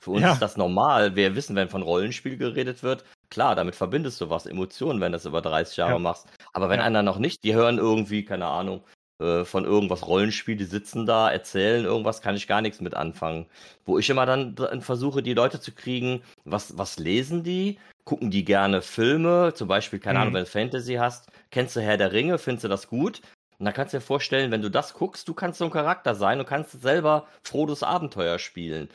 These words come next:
Speaker 1: Du kannst dich
Speaker 2: Ja.
Speaker 1: dann da reinversetzen. Du bist so 'n Charakter und ich mach die Welt drumrum und du bist das dann. Also, wenn die Leute
Speaker 2: Genau.
Speaker 1: sowas mögen, ob in Fantasy oder auch Science Fiction, kann ja auch Star Trek, Star Wars oder irgendwas sein,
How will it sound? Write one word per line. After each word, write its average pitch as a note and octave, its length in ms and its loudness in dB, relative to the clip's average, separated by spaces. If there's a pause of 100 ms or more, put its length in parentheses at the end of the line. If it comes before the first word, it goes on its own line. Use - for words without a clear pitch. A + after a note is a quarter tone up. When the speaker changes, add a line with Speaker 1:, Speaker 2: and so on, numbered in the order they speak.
(120)
Speaker 1:
Du - 100 -12
kannst C3+ 240 -4
dich C#3 60 0
Speaker 2:
Ja. B2+ 40 4
Speaker 1:
dann A#2+ 120 2
da A#2+ 80 2
reinversetzen. D#3 580 -4
Du A2 80 -4
bist - 180 -6
so D3 80 0
'n B2+ 80 -2
Charakter A#2+ 580 -2 (180)
und B2 400 -6
ich - 220 -2
mach C3+ 160 -2
die A#2 160 -6
Welt B2 240 0
drumrum E3 400 0
und B2+ 200 -6
du D#3 140 0
bist - 340 -6
das F#2 160 -2
dann. D#2 280 -4 (200)
Also, F#2 200 -4
wenn G#2 100 2
die G2+ 60 -2
Leute A#2+ 340 4
Speaker 2:
Genau. - 20 4
Speaker 1:
sowas G2+ 300 -2
mögen, D3+ 440 0 (280)
ob - 160 -4
in E2+ 80 -6
Fantasy G#2 640 0
oder F2 260 4
auch E2+ 180 2
Science F2 280 -4
Fiction, A2+ 400 -4
kann F#2+ 160 -2
ja E2+ 80 4
auch D#2+ 60 0
Star - 360 0
Trek, - 280 -2
Star F2 340 0
Wars F#2 200 0
oder E2 160 -2
irgendwas F#2 320 0
sein, F#2+ 300 2